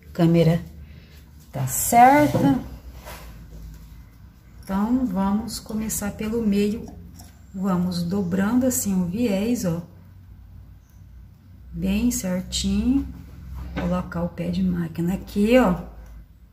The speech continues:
Já vou tirar aqui a minha marcação, porque eu sei que não precisa mais. E vou dar um retrocesso de leve aqui,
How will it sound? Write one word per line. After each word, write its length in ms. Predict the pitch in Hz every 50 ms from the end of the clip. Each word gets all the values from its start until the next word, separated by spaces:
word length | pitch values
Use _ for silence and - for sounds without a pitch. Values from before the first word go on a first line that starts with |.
| - - - - _ - - - - _ _ _ - - _ _ - - _ - - -
Já 160 | 151 156 180
vou 200 | 190 180 185 190
tirar 440 | 190 - - 208 196 185 175 170 170
aqui 220 | 165 - - 185
a 60 | 185 180
minha 200 | 185 185 180 180
marcação, 680 | 180 185 180 180 - - 185 185 - - - 185 180
porque 280 | 170 190 185 180 - 175
eu 80 | 180
sei 320 | 185 - - - 175 170 175
que 140 | - - 175
não 120 | 170 175
precisa 540 | 175 - - - - - 175 175 180 214 226
mais. 640 | 226 208 190 190 202 233 269 285 - - - - - - - - - - - - - - - - - - - - - - - - - - - - - - - - - - - - - - - - - - - - - - - - - - - - - - - - - - - - - - - - - - - - - - - - - - - - - -
E 60 | 226
vou 200 | 208 220 - 202
dar 160 | 196 208 208
um 140 | 202 202 196
retrocesso 880 | 185 196 196 - 185 196 185 - - 190 190 190 - - - - - 165
de 140 | 170 190 208
leve 520 | 196 190 190 190 190 208 240 262 233 202
aqui, 560 | 196 - - - 208 214 262 302 - - -